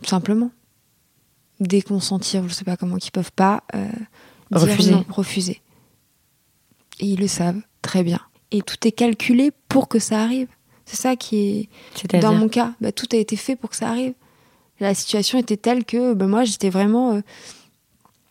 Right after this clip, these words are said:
Speaker 1: tu vois, c'était, tout était fait pour que ça arrive et que je puisse pas, euh, partir, dire non, me barrer, enfin tout.
Speaker 2: Et
Speaker 1: Euh,
Speaker 2: tu penses qu'ils le savaient très bien ?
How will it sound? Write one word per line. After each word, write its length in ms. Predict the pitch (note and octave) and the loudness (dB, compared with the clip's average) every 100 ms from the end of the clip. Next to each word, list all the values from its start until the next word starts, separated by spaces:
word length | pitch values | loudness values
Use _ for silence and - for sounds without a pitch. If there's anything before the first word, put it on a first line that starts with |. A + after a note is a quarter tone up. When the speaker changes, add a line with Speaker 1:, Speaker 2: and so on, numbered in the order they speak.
| _ - _ - - | _ -20 _ -20 -12
Speaker 1:
tu 100 | G#3+ | -4
vois, 100 | G#3 | -4
c'était, 560 | - F#3+ F#3+ G3 A3 - - - - - - | -4 -4 -2 -2 -4 -8 -10 -14 -16 -16 -10
tout 180 | - B3+ | -4 0
était 160 | A3 A3 | 2 2
fait 160 | B3+ | -2
pour 120 | A#3 | -4
que 60 | - | -6
ça 120 | A3 | -4
arrive 200 | G3+ A#3+ | 0 0
et 60 | A3 | 0
que 120 | G3 | -2
je 60 | - | -6
puisse 220 | - G3 | -4 -6
pas, 360 | - G#3+ G#3 G#3+ | -2 -2 -2 -4
euh, 100 | A3+ - - - - - _ _ | -8 -14 -20 -20 -20 -20 _ _
partir, 460 | - G#3 - G#3 - _ _ _ _ _ _ _ _ _ | -6 -4 -4 -6 -8 _ _ _ _ _ _ _ _ _
dire 200 | - G3+ | -2 2
non, 120 | G#3 | 2
me 160 | G3+ F#3 | 2 0
barrer, 240 | G3 G3 | 0 0
enfin 220 | G3 - F#3 | -2 -4 -6
tout. 180 | - - _ _ _ _ _ _ _ _ - _ _ _ _ _ _ - - | -8 -16 _ _ _ _ _ _ _ _ -20 _ _ _ _ _ _ -12 -2
Speaker 2:
Et 60 | |
Speaker 1:
Euh, 40 | G3+ | -2
Speaker 2:
tu 140 | G3 | 0
penses 240 | - G3 - | 2 2 2
qu'ils 120 | G3 | 0
le 60 | |
savaient 300 | E3+ - E3+ | 2 2 2
très 160 | E3 E3+ | 0 -2
bien ? 160 | D3 | -2